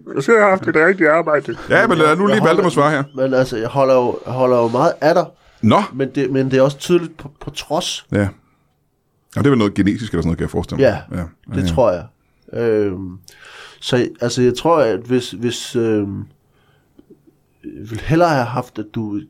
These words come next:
Speaker 3: øh, kørte slamsuger eller sådan noget.
Speaker 2: Kørte slamsuger, det havde været federe.
Speaker 3: Ja, det havde været federe.
Speaker 2: Men er det samme som at sige, at alting havde været federe end det her?
Speaker 3: Det er samme som at sige, at alting havde været federe
Speaker 2: Ah,
Speaker 3: end
Speaker 2: okay.
Speaker 3: det her.
Speaker 2: Så hvis jeg var mandeluder nede på havnen, så ville det også være bedre end det her?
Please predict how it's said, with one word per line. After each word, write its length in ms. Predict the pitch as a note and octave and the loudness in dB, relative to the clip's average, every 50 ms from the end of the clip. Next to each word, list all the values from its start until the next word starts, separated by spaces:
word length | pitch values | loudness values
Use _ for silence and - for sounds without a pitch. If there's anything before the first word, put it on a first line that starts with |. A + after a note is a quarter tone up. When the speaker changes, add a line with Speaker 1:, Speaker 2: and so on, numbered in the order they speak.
| - - | -16 -16
Speaker 3:
øh, 220 | - - G2 G2 F#2 G2 A2 B2+ C3+ _ _ _ _ - _ _ _ _ _ _ _ _ _ _ _ _ _ _ _ _ _ _ _ _ _ _ _ _ _ _ _ _ _ | -14 -12 -12 -12 -12 -14 -16 -18 -20 _ _ _ _ -20 _ _ _ _ _ _ _ _ _ _ _ _ _ _ _ _ _ _ _ _ _ _ _ _ _ _ _ _ _
kørte 240 | - - C3 A2+ - | -8 -4 -4 -4 -4
slamsuger 640 | - - B2+ A#2+ C#3 D3 - - D3 A#2+ A2+ A2+ G2+ | -4 -6 -4 -4 -4 -4 -4 -4 -4 -6 -6 -8 -10
eller 140 | E2 F#2 F#2+ | -12 -12 -12
sådan 120 | G#2 - A2 | -8 -8 -8
noget. 120 | G#2 - - _ _ _ _ _ _ _ | -8 -8 -12 _ _ _ _ _ _ _
Speaker 2:
Kørte 260 | - - - F2+ - | -8 -6 -4 -4 -4
slamsuger, 340 | - - F#2 G2+ - - A2+ | -6 -6 -6 -6 -4 -4 -2
det 100 | G#2+ A#2 | 0 0
havde 20 | |
været 100 | A2 F#2+ | 0 0
federe. 220 | - G#2 A2 A2+ A2 - _ - - | 0 -2 -2 -2 -4 -6 _ -6 -2
Speaker 3:
Ja, 60 | A#2 A2+ | -2 -2
det 40 | G#2 | -2
havde 140 | B2 C3+ A#2 | -2 -4 -4
været 80 | F#2+ F2+ - | -6 -6 -6
federe. 180 | A2+ G#2 G#2+ - - | -6 -6 -6 -4 -2
Speaker 2:
Men 120 | - - | 0 2
er 60 | G2 | 2
det 100 | - C#3 | 2 2
samme 140 | C3 C#3+ C#3+ | 2 2 2
som 80 | C#3+ A#2+ | 2 2
at 60 | G2+ | 2
sige, 120 | A#2 A2 - - | 2 0 0 0
at 60 | - D3 | -2 -2
alting 220 | - - C3+ G2+ G2+ | 0 -2 -4 -2 0
havde 120 | G#2+ F#2+ | 2 2
været 120 | F#2 F2+ - | 2 2 2
federe 160 | - F#2+ F#2 | 2 2 2
end 80 | F2+ | 2
det 60 | F2 E2+ | 0 -2
her? 80 | E2 - | -4 -6
Speaker 3:
Det 80 | - | -8
er 40 | A#2 | -6
samme 220 | A#2 - C3 B2 | -4 -2 -2 -2
som 100 | B2 B2 | -4 -6
at 60 | A#2+ A2+ | -8 -8
sige, 120 | A#2+ - - | -8 -8 -4
at 80 | - - | -4 -4
alting 260 | G2+ - - A2+ G#2+ | -4 -4 -8 -10 -10
havde 100 | G#2+ G#2+ | -6 -2
været 100 | G2+ G#2 | 0 2
federe 160 | G#2 G#2+ A2 A2 | 4 4 4 4
Speaker 2:
Ah, 160 | F#2+ - F2+ | 2 0 -2
Speaker 3:
end 80 | F2 | -4
Speaker 2:
okay. 80 | F#2 G#2 | -4 -4
Speaker 3:
det 80 | A2 A2+ | -4 -4
her. 60 | G#2+ | -2
Speaker 2:
Så 100 | A#2 A#2 | 0 2
hvis 140 | A2+ A2+ A#2 | 4 4 4
jeg 80 | C3 | 4
var 60 | C3+ | 4
mandeluder 400 | C3+ A#2+ A#2+ C3 C#3 C3 C3 A#2 | 4 4 4 4 4 4 4 4
nede 100 | G#2+ G#2+ | 4 2
på 60 | G#2 G#2 | 2 2
havnen, 280 | G2 G#2 - G2+ A2+ G#2+ | 0 0 -2 -2 -2 -2
så 60 | A#2 | 0
ville 80 | A2 | 2
det 60 | G2 F#2+ | 2 2
også 120 | F#2+ G#2 | 2 2
være 60 | F#2+ | 2
bedre 120 | F#2 F#2 F#2 | 2 2 0
end 80 | F2+ | 0
det 80 | E2+ F2 | -2 -4
her? 100 | E2+ | -6